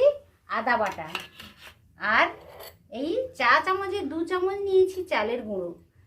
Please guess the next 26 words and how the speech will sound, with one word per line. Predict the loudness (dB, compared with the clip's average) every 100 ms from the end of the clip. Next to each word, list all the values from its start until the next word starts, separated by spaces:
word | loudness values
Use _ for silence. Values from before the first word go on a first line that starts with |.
| _ -6
চালের | -2 0 2
গুঁড়ো | 0 2
পকোড়াতে | -2 -2 -2 -2 -4 -6
যদি | -4 -4 0
দেওয়া | 2 2
হয় | 2 0 -2
খুবই | -8 -6 -4
ক্রিসপি | -4 -6 -4 -4 -2
হয়, | -2 -4
খেতে | -6 -4 -6
খুবই | -4 -2 -2 -2
ভালো | -2 0
লাগে, | -2 -4 -10 -12 _ _
খুব | -8 -2 0
মুচমুচে | 0 -4 -6 -6 -8
হয়। | -8 -14 -18 _ _ _ -6 -2 0
আর | 0 -2 -10 _ -14
এতে | -10 -8 -4
দেব | -2 0 0
আমি | 0 -4 0
বেসন, | -2 -2 -6 -4 -6 -10 _ _ _
পরিমাণ | -4 0 2 2
মতো | 2 0 2
বেসন | 0 0 -6 0
দিয়ে | 0 0
দেব, | -4